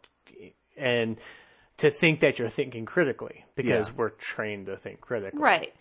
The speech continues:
Speaker 2: They, they, uh, like, like me working with programmers, they know how to think themselves into a box to protect what they want to protect.
Speaker 1: Yeah.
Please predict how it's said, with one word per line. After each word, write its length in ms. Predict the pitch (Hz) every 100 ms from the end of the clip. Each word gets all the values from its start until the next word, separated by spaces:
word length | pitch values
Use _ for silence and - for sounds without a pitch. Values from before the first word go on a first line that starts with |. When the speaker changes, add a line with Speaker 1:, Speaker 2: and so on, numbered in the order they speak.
| -
Speaker 2:
They, 180 | 127 139
they, 340 | 151 139 131
uh, 40 | 120 - - -
like, 220 | 135 117 -
like 300 | 127 131 117
me 200 | 123 139
working 320 | 123 117 113
with 140 | 104
programmers, 600 | - 185 131 113 107 98 - _ _ _ -
they 180 | 120 123
know 300 | 123 151 151
how 160 | 139
to 100 | 135
think 260 | 117 139 -
themselves 600 | 127 - 131 117 110 - -
into 380 | 135 127 139 127
a 80 | 117
box 540 | 113 113 110 - - - _
to 120 | -
protect 600 | - - - 156 - - -
what 220 | - 120 -
they 100 | 110
want 220 | 110 110
to 40 |
protect. 480 | 98 - - 85 -
Speaker 1:
Yeah. 100 | 104